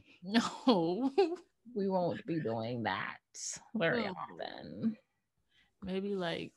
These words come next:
Speaker 1: in fifteen minute intervals once
Speaker 2: Yeah.
Speaker 1: every other month. <laughs>
Speaker 2: Yeah.
Speaker 1: Oh, what do you plan on, um, growing? Or has he even mentioned something?
Speaker 2: I've,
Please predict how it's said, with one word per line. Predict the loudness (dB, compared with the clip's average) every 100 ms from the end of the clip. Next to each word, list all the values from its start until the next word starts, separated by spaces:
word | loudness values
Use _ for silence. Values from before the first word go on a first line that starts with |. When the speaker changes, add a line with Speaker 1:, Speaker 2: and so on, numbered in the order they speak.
| -8
Speaker 1:
in | -6 -6 -10 -14
fifteen | -8 -8 -6 -6 -4 -4
minute | -6 -6 -6
intervals | -6 -6 -6 -6 -8 -10 -18 -20 -20 -14 -8
once | -6 -6 -10 -2 0 4
Speaker 2:
Yeah. | 4 4 2
Speaker 1:
every |
other | -4 -4
month. | -6 -10 4
<laughs> | 4 4 -2 6
Speaker 2:
Yeah. | 6 6 2 -2 -4 -6 -16 -20 _ _ -8 -8 -12 -10
Speaker 1:
Oh, | -6 -4 -4 -6 -8 -10 -4
what | 0
do | 2
you | 2
plan | 2 4
on, | 4 2 0
um, | 0 2 2 4
growing? | 4 4 4 2 0 0
Or | 4
has | 6 10
he | 12 12 12
even | 8 0
mentioned | 0 -2 0
something? | -2 2 2 0 -8 _ _ _ _ _ _ _ _ _ _ -4 2
Speaker 2:
I've, | 4 4